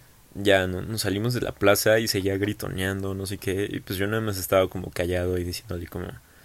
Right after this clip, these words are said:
pues, que se calmara, que, o sea, como tratando de controlar las cosas.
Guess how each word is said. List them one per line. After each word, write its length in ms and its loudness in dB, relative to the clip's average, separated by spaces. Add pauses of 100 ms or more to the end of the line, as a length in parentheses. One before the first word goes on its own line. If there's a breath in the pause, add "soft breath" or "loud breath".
(260 loud breath)
pues, 120 -14
que 100 -8
se 120 -6
calmara, 680 0
que, 200 -12
o 40 -12
sea, 120 -6
como 180 -8
tratando 360 -4
de 80 -8
controlar 480 -4
las 180 -2
cosas. 480 -2